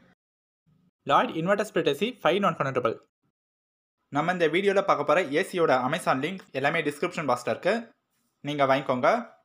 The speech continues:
ஏ சில இருக்க ஃபீச்சர்ஸ் என்னன்னு பார்க்கலாம். டர்போ கூல் ஃபங்க்ஷன் கொடுத்துருக்காங்க. டர்போ கூல் ஃபங்க்ஷன் நம்ம எனேபிள் பண்ணும்போது நம்மளோட ரூம் வந்து ஃபாஸ்டா கூலிங் ஆகும்.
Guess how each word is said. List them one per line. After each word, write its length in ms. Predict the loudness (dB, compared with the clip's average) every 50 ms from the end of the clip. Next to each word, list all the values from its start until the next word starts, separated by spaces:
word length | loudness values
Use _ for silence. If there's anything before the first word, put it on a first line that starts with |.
| _ _ _ _ 0 0 0
ஏ 40 | 2 2
சில 100 | 0 0
இருக்க 180 | 0 2 0 0
ஃபீச்சர்ஸ் 280 | 0 0 -2 -2 -2 -2
என்னன்னு 180 | -2 0 2 2
பார்க்கலாம். 240 | 2 2 2 0 0 -4 _ _ _ _ _ _ _ _ 2
டர்போ 220 | 2 2 2 2 2
கூல் 120 | 2 2 2
ஃபங்க்ஷன் 240 | 2 0 -2 -4 -8 -6
கொடுத்துருக்காங்க. 340 | -6 -2 0 2 2 2 2 2 2
டர்போ 200 | 0 0 0 -2 -2
கூல் 120 | -2 -2 -2
ஃபங்க்ஷன் 240 | -4 -6 -6 -6 -2
நம்ம 140 | -2 -2 -2
எனேபிள் 200 | -2 -4 -4 -2
பண்ணும்போது 300 | -2 -2 0 -2 -2 -2
நம்மளோட 260 | -2 0 0 0 0 0
ரூம் 120 | -2 -2 -2
வந்து 120 | -4 -2 0
ஃபாஸ்டா 260 | -2 -2 -2 -4 -4 -2
கூலிங் 200 | -2 -2 0 2
ஆகும். 180 | 2 2 2 0